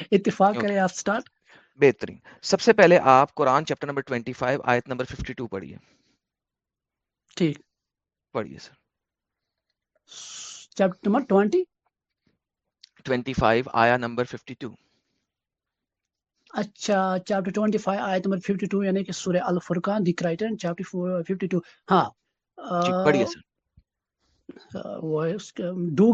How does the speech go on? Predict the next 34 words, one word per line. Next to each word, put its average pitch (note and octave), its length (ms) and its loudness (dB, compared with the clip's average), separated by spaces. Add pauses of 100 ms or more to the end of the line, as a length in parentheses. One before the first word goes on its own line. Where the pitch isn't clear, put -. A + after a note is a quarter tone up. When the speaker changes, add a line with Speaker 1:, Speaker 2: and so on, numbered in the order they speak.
Speaker 1:
great G#3+ 160 12 (120)
jihad F#3+ 340 2 (520)
with F3+ 180 4
the - 20 6
Speaker 2:
ہم۔ E3+ 80 2
Speaker 1:
help G3 240 0
of, G3 60 -4
with F3+ 260 2
the F#3 100 2
help G3 180 0
of - 20 2
the E3+ 120 2 (100)
Quran"، C3+ 320 2
یعنی D#3 200 -2
کہ A3+ 120 -10
آپ F3+ 220 -2
قرآن G3 260 2
کے F#3 100 -6
help E3+ 340 -4
سے B3+ 80 0
ج-، E3+ 440 0
کافرین E3+ 460 -2
کے - 80 -8
ساتھ A#3+ 160 -4
جہاد D#3+ 320 -2
کریں۔ C3+ 260 -6
"فَلَا F3+ 260 2
تُطِعِ F#3+ 240 -2
Speaker 2:
جی۔ E3+ 80 -2
Speaker 1:
الْكَافِرِينَ E3+ 640 -4
وَجَاهِدْهُمْ E3 720 -2
بِهِ D#3+ 220 -2
جِهَادًا D#3 540 -2
كَبِيرًا". C3+ 400 -2